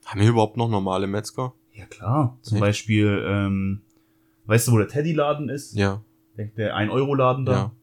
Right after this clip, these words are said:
Speaker 2: wo die alte Shisha-Bar war. Da an der Ecke, neben dem Fahrradgebäude.
Speaker 1: Da ist ein Metzger.
Speaker 2: Da ist ein Metzger. Richtig gutes Zeug bringt der.
Speaker 1: Gut, da bin ich halt nie unterwegs. Aber kann ich mal hingucken. Das ist cool.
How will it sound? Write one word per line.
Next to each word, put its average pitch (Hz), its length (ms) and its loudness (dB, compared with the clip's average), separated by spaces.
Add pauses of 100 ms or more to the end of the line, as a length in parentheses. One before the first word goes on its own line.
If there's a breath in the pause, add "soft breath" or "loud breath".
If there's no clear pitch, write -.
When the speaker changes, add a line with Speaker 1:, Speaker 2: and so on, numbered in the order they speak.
(140)
Speaker 2:
wo 110 100 -2
die 113 100 2
alte 107 160 -2
Shisha-Bar 131 480 -2
war. 123 260 -2 (260)
Da 123 120 -2
an 135 140 -2
der 127 140 0
Ecke, 127 400 -4
neben 117 240 4
dem 110 100 2
Fahrradgebäude. 117 680 -2
Speaker 1:
Da 175 120 2
ist 208 80 -4
ein 208 80 0
Metzger. 107 340 -4
Speaker 2:
Da 76 80 -10
ist - 120 -8
ein 101 60 0
Metzger. 98 340 -6 (600)
Richtig 113 220 -4
gutes 107 260 -4
Zeug 101 220 -6
bringt 101 120 -10
der. 98 120 -12 (200)
Speaker 1:
Gut, 107 120 -10
da 95 40 -6
bin 92 140 -6
ich 95 100 -6
halt 92 140 -6
nie 95 140 -4
unterwegs. 92 480 -8
Aber 107 160 0
kann 143 140 -2
ich 135 60 -4
mal 104 120 -2
hingucken. 101 380 -8 (360)
Das 110 120 -8
ist - 120 -12
cool. 110 160 -6